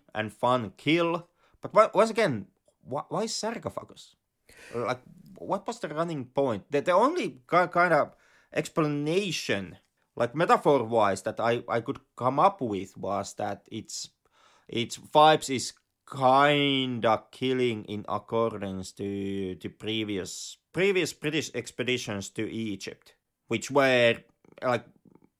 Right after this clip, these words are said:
old professor dudes going to Egypt and stealing Egyptian, Egypt's national treasures,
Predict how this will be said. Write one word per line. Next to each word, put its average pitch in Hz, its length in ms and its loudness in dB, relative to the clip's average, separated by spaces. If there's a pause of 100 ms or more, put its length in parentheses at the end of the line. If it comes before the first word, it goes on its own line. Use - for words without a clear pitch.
(400)
old 156 420 6
professor 123 680 -2
dudes 104 680 -4
going 110 360 -2
to - 160 -12
Egypt 107 480 -6
and 95 240 -10
stealing 101 540 -6
Egyptian, 98 720 -10 (580)
Egypt's - 580 -8
national 101 640 -2
treasures, 90 600 -8